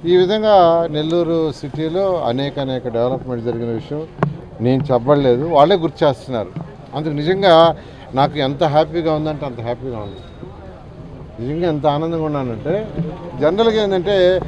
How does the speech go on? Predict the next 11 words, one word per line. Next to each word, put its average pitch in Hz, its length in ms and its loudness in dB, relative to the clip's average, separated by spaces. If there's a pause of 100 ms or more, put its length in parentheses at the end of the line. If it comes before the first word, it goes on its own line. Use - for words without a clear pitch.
(240)
మేము 180 180 6
అవి 170 160 8
చేసాం, 180 420 4
ఇది 175 220 0
చేసాం 175 280 2
అని 147 160 -2
చెప్పుకోవాలా 135 540 -2 (500)
ఎలక్షన్స్ 143 440 -6
ముందు. 123 280 -6 (1160)
కానీ 214 200 6
ఇప్పుడు 185 640 4